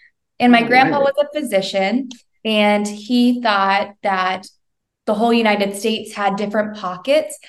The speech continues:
Speaker 1: kind of like how New York does. So New York
Speaker 2: Uh-huh.
Speaker 1: has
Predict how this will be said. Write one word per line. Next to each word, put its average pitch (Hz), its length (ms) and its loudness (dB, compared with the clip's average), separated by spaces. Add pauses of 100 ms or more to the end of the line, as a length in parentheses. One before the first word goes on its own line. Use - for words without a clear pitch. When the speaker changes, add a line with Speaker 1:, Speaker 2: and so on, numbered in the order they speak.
(220)
Speaker 1:
kind 233 280 0
of 226 80 -2
like 214 220 2
how 208 260 2
New 208 140 0
York 202 380 0
does. - 440 -10 (280)
So 233 120 -2
New 220 120 2
York 214 160 4
Speaker 2:
Uh-huh. 233 60 -2
Speaker 1:
has - 160 -12